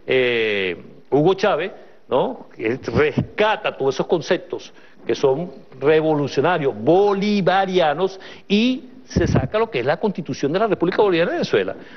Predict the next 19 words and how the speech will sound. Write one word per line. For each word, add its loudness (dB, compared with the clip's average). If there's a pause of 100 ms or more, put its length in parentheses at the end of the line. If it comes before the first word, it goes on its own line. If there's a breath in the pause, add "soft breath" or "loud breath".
Ahora, 2
¿qué 2
tenemos 0
en 2
la -2
Constitución 0
de -2
la 0
República 0
Bolivariana 2
de 0
Venezuela? 0 (260 loud breath)
Tenemos 0
lo 2
que 0
es -4
la 0
Revolución -2
Bolivariana. 2